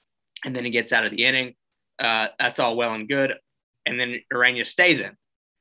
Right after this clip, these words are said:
And we're like, "All right, well, where's this going?" And then in the bottom of the eighth, uh, he, uh, I think, uh, the first runner reached on an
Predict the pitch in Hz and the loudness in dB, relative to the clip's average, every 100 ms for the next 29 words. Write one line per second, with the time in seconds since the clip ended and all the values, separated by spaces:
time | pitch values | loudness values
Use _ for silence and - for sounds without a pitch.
0 | _ _ - 110 107 101 107 107 110 143 | _ _ -8 -6 -4 0 4 6 6 4
1 | - 131 110 117 110 107 113 113 - 147 | -2 -2 -2 -2 0 0 0 -2 4 4
2 | 107 98 110 113 110 110 110 117 113 107 | 4 0 -4 -4 -4 -4 0 0 0 -2
3 | 110 127 147 147 - - 120 113 104 104 | 2 6 6 4 -2 -6 -2 0 0 -2
4 | - _ _ _ _ _ _ _ _ _ | -10 _ _ _ _ _ _ _ _ _
5 | _ _ - 120 - - 147 143 135 120 | _ _ -8 -6 -6 -8 0 4 6 6
6 | 113 104 - 156 147 135 110 107 - _ | 4 2 0 -2 -2 0 0 0 -6 _
7 | _ - 131 196 196 185 165 139 123 139 | _ -10 -6 -2 -2 0 0 0 0 2
8 | 139 - 135 123 110 | 2 2 0 2 0